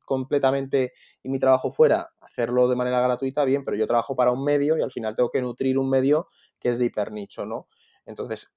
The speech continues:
tienes que discriminar y es cierto que nosotros vamos a, a medios de manera gratuita, pero uno elige. También es importante elegir muy bien los espacios en los que se está. Porque este tipo de,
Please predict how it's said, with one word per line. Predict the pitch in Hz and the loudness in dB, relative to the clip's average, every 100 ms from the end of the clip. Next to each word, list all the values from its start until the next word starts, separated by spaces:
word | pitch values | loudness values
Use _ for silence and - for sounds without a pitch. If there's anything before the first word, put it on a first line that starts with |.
| _ | _
tienes | 127 120 - | 0 0 2
que | 139 | 2
discriminar | 131 - 131 110 101 123 113 - | 2 0 -2 -2 0 0 0 -2
y | 113 | -4
es | 107 | -2
cierto | - 107 113 | 0 0 0
que | 123 | -2
nosotros | 110 113 113 | -2 -4 0
vamos | 113 117 | 0 0
a, | 123 113 - | 0 0 0
a | 120 | -4
medios | 117 117 117 | -2 0 0
de | 127 | 2
manera | 131 123 | 2 2
gratuita, | 110 101 98 117 127 143 - _ _ _ | 2 0 -4 -4 0 0 -2 _ _ _
pero | - 117 127 135 | 4 8 8 8
uno | 135 120 117 | 2 0 2
elige. | 117 123 - 110 - _ _ _ | 0 -2 -6 -12 -14 _ _ _
También | 127 147 143 | 2 2 0
es | 135 | -2
importante | 120 113 127 120 117 | -6 -4 -2 -2 -2
elegir | 107 113 117 | -2 -4 -8
muy | 110 | -6
bien | 113 107 | -6 -8
los | - | -12
espacios | - 117 120 117 | -12 -10 -10 -12
en | 110 | -10
los | 98 | -12
que | _ | _
se | - | -20
está. | - 139 123 - _ _ _ _ _ _ _ _ _ _ _ | -6 -4 -4 -10 _ _ _ _ _ _ _ _ _ _ _
Porque | - - 107 | -14 -2 -2
este | 104 - 110 | 0 -2 -4
tipo | 107 113 | -2 0
de, | 110 107 107 107 104 | 0 2 2 0 -4